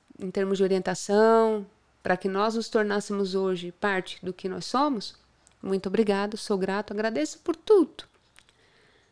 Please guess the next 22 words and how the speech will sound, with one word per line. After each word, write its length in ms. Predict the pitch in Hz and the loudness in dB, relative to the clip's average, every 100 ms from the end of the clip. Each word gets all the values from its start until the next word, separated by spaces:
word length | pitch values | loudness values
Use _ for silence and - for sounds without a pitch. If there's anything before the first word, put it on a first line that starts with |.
| _ _ _ | _ _ _
Só 200 | - 202 | -2 0
que 100 | 208 | 0
agora 280 | 190 185 | 2 0
é 20 | 180 | 0
comigo, 480 | 233 269 202 180 - _ _ _ _ _ _ _ _ _ _ _ _ _ _ | -2 0 0 -4 -14 _ _ _ _ _ _ _ _ _ _ _ _ _ _
não 160 | 196 190 | -10 -8
é? 160 | 214 220 _ _ _ _ _ - - - - | -8 -10 _ _ _ _ _ -20 -20 -20 -18
Se 440 | - - 269 254 - | -12 -4 -2 -2 -4
as 140 | 240 | 0
pessoas 580 | - 254 - 320 320 247 | 0 0 2 4 4 4
nos 200 | 233 208 | 2 2
ajudam, 460 | 190 220 262 196 - | 2 2 0 -2 -6
muito 280 | 185 196 214 | -4 -4 -2
obrigada. 580 | 208 247 254 196 190 - _ _ _ | -4 0 0 0 -4 -14 _ _ _
No 120 | 190 | -10
que 100 | 185 | -6
eu 40 | 196 | -4
puder 280 | 196 185 180 | -4 -4 -4
retribuir, 600 | 180 190 175 180 202 226 | -4 -4 -4 -4 -4 -4
também 440 | 233 214 208 262 | -4 -2 -2 -2
o 60 | 277 | -2
farei. 420 | - 220 180 | -2 -2 -4